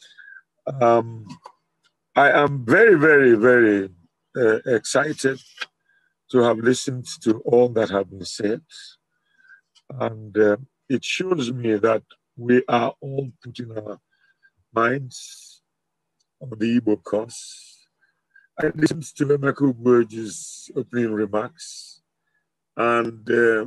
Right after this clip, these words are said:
his recommendation for a political pressure group. Um, I believe this will be work in progress.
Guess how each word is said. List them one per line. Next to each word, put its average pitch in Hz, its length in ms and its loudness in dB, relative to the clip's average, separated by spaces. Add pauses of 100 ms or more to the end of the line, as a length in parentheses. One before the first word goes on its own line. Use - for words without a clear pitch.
(180)
his 117 220 -2
recommendation 120 920 -2
for 113 200 0
a 107 60 -4
political 110 520 -6
pressure 101 420 -6
group. 101 300 -8 (1900)
Um, 110 680 -4 (1500)
I - 100 -8
believe 117 340 -4
this 113 200 -6
will 110 120 -18
be 107 80 -4
work 110 300 -4
in 101 100 -12
progress. 104 840 -12